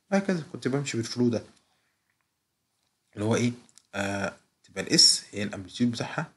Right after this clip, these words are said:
هيبقى بإيه؟ تمام؟ إن هنا ده كان واحد في إيه يبقى بإيه؟ طيب وفي حالة إن هنا ال S هتبقى إمتى؟ هتبقى بسالب واحد على الإكس، فنرجع نعوض تطلع معايا بإيه؟ بسالب إيه على ال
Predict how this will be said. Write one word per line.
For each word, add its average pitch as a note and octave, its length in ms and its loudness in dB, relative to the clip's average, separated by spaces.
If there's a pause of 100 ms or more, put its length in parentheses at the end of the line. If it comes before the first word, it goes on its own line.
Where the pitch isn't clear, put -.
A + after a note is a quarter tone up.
هيبقى G#2+ 280 -10 (140)
بإيه؟ D3+ 160 0 (380)
تمام؟ A2+ 200 -4
إن A2+ 120 0
هنا G#2+ 200 -4
ده G#2+ 100 -4
كان G#2 160 -4
واحد A2+ 260 -4
في - 140 -8
إيه D3 200 2
يبقى D#3 160 -2
بإيه؟ C#3+ 240 -4 (400)
طيب G#2 180 -4 (160)
وفي - 180 -20
حالة A#2 280 2
إن G2+ 100 -6
هنا A2+ 280 -4 (120)
ال - 160 -8
S - 120 0
هتبقى F#2+ 340 -6
إمتى؟ C#3 220 -4
هتبقى D3 460 -2 (120)
بسالب A2+ 320 0
واحد A2 260 -6
على F#2+ 140 -4
الإكس، - 500 -6
فنرجع A2+ 500 -2
نعوض D3 600 0 (380)
تطلع A#2 240 -2
معايا A2 220 0
بإيه؟ A2 260 -4 (320)
بسالب B2+ 460 0 (120)
إيه A#2+ 200 4 (240)
على F2 100 -12
ال E2 100 -10